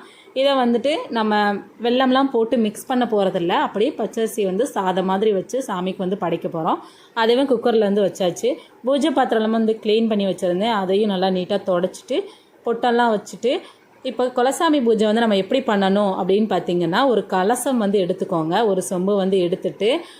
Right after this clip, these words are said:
அதுல வந்து தண்ணி வச்சுட்டு, கொஞ்சம் மஞ்சள், குங்குமம்,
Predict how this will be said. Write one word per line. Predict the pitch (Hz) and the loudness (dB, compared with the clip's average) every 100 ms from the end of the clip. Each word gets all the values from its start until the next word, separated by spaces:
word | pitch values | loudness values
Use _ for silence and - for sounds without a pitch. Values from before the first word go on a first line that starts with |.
| - - - | -20 -20 -4
அதுல | 214 226 277 285 | 0 2 2 2
வந்து | 240 240 262 | 2 0 0
தண்ணி | 220 190 214 220 | 0 2 2 2
வச்சுட்டு, | 196 - 277 | -2 -4 -6
கொஞ்சம் | 339 214 208 214 | -2 0 0 2
மஞ்சள், | 190 190 196 208 202 | 2 2 2 0 0
குங்குமம், | 208 202 202 196 190 190 | 0 0 0 2 2 0